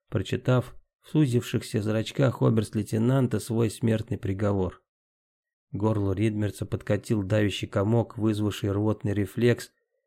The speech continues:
и его чуть не стошнило. Парализованный страхом, он застыл на месте, беззвучно шевеля губами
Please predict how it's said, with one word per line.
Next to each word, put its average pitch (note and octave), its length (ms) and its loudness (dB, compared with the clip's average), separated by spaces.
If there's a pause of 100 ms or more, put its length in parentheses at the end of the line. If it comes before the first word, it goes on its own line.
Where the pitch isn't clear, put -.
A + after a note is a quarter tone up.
(120)
и A2 100 -4
его A2 280 2
чуть - 280 -4
не G#2 80 0
стошнило. G#2 640 -2 (720)
Парализованный A#2 640 2
страхом, C3 500 2
он A#2 120 2
застыл A#2 440 2
на A2 140 2
месте, B2 400 2
беззвучно G#2+ 580 0
шевеля A2+ 380 2
губами G#2+ 600 2